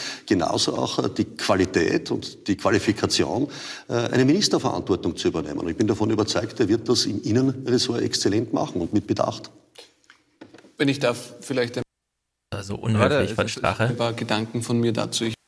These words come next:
Speaker 3: Naja, das war so... Also das es war gar nicht nur unhöflich, sondern da gibt's Regeln, die dem, dem,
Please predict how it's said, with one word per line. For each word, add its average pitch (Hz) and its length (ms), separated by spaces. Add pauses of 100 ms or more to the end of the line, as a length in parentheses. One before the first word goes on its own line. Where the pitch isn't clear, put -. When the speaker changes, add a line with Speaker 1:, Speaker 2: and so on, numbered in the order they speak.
(800)
Speaker 3:
Naja, 104 320 (440)
das - 160
war 101 100
so... 104 280
Also 104 220
das 120 300 (760)
es 110 120
war 139 180
gar 123 160
nicht 127 180
nur 113 120
unhöflich, 101 500
sondern 98 200
da 95 60
gibt's 107 280
Regeln, 90 320
die 90 320
dem, 90 560 (1500)
dem, 95 360